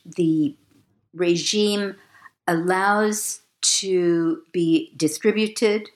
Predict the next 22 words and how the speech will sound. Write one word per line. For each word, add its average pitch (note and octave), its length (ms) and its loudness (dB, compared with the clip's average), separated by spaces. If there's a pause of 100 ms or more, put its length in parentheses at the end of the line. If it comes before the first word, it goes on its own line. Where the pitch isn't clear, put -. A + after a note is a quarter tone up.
(540)
and F3+ 180 0
it - 140 -10
can G3 180 0
be F3+ 640 0
criticism G3+ 920 0 (540)
of, E3 760 -2 (160)
um, D#3 640 -2 (280)
the E3 120 -6
schools, A3+ 880 -2
it D#3 160 -2
can E3 180 0
be, D3+ 500 0 (520)
um, D#3 300 2 (800)
it E3+ 140 -4
can A3+ 160 0
even F4 300 0
be F#3 380 -2 (200)
light F3 640 0 (220)
criticism, F3 720 -2
making D3+ 320 0
fun F3 640 0 (560)
of D#3+ 720 -2